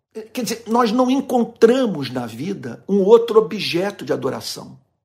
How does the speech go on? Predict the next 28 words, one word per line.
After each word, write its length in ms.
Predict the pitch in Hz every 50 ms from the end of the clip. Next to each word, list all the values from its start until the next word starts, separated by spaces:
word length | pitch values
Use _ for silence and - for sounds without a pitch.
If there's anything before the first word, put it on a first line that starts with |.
| _ _
Então 260 | 190 202 196 - 262
não 240 | 247 240 262 294 294
vá 260 | 220 147 135 220 226
procurar 720 | 226 - - 196 - - - 151 143 156 175 185 160 139
esse 220 | 147 147 - - 165
objeto 720 | 165 139 156 156 123 113 120 156 175 - 208 202 - 160
de 80 | 139
adoração 920 | 143 135 123 135 135 123 113 - - - - 156 175 208 190 151 131 - _ _ _
nas 240 | - 262 320 - -
galáxias, 880 | 269 - 262 262 262 269 269 - - - - - - - - - - _ _ _ _ _ _ _ _ _
sabe, 180 | - 240 240 208
numa 220 | 208 247 247 247
viagem 520 | 226 202 247 254 226 226 247 240 226 233 220
fantástica, 960 | 196 - 226 226 226 220 - - 220 208 196 - - - - - - - -
que 140 | - 220
só 200 | 202 - - -
lhe 140 | 220 226 233
permitiria 680 | - - - 165 170 214 - - - 175 175 214 480
ter 300 | 453 - - - 233 226
uma 180 | 226 226 214 190
visão 380 | 196 196 233 196 185 214 220 208
fantástica. 920 | - 226 240 - - - 208 202 208 - - - - - - - - - _ _ _ _ _ _ _ _ _ _ _ _ _
Mas 880 | - 175 180 196 208 226 233 214 170 143 - - - - - - - - - _ _ _ _ _ _ _ -
adorar 840 | 190 170 156 214 196 165 151 190 226 262 269 - - - - - - _ _ _ -
esse 300 | - - - - - 135
Deus 560 | 120 113 135 147 156 151 139 135 - - - -
invisível 640 | 147 139 117 123 120 110 110 131 180 226 196 156 139
significa 1080 | 120 - 175 165 180 220 202 147 131 - - - 175 240 254 247 _ - 131 113 -